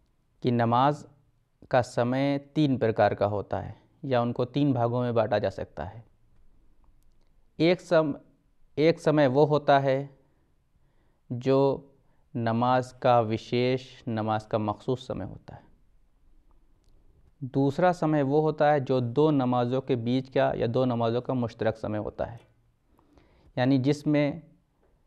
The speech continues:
दोनों नमाज़ों को पढ़ा जा सकता है। तीसरा समय वो होता है जो फजीलत या श्रेष्ठता का समय होता है।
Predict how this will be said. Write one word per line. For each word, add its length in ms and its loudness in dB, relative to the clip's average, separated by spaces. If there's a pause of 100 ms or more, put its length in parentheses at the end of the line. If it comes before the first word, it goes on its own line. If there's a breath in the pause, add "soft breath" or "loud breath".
(260)
दोनों 380 6
नमाज़ों 420 4
को 120 0
पढ़ा 280 4
जा 140 -2
सकता 320 -10
है। 180 -12 (920)
तीसरा 360 6
समय 240 2
वो 200 2
होता 240 0
है 160 0
जो 140 0
फजीलत 680 -2
या 60 2
श्रेष्ठता 580 -2
का 120 -4
समय 240 -6
होता 280 -12
है। 100 -18